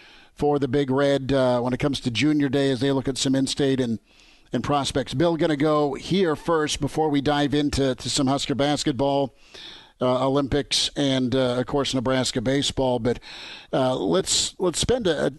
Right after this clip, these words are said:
a minute here on, on Mickey Joseph and Bill Busch. And I know we, we bring them up quite a bit, but I think there's been some, some reassignment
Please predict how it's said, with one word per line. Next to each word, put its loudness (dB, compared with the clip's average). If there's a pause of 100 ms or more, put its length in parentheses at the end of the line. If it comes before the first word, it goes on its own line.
a 0
minute 0
here 2
on, 0
on 0
Mickey 0
Joseph 0
and 0
Bill 2
Busch. 0
And 0
I 2
know 2
we, 0
we 0
bring 0
them 0
up -2 (720)
quite 2
a 0
bit, 0 (120)
but 0
I 0
think -2
there's 0
been 0
some, 0
some 0
reassignment 0